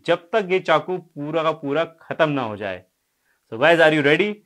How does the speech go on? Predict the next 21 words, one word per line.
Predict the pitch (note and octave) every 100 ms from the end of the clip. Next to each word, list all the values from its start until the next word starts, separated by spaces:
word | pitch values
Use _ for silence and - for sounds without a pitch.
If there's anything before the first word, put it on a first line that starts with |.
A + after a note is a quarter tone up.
| _ -
तो | G#2
फटाफट | G3+ B3 G#3+
से |
ये | A3
video | F#3+ F3
start | D#3 D3 D3+
करते | F#3 F#3+
हैं | F#3 A3+ C3+
बिना | D#3 F#3+
किसी | D#3+ D3+ C#3
देरी | C3 B2+
के। | A2+ A2
तो | G2 _ _ _ -
सबसे | - D#3 G#3+
पहले | G3 F#3+
हम | F3+ E3+
कर | E3+
देते | D3+ D#3
हैं | D#3
guys | C#3 F#3 E3
grinder | C3 C3 C#3 F3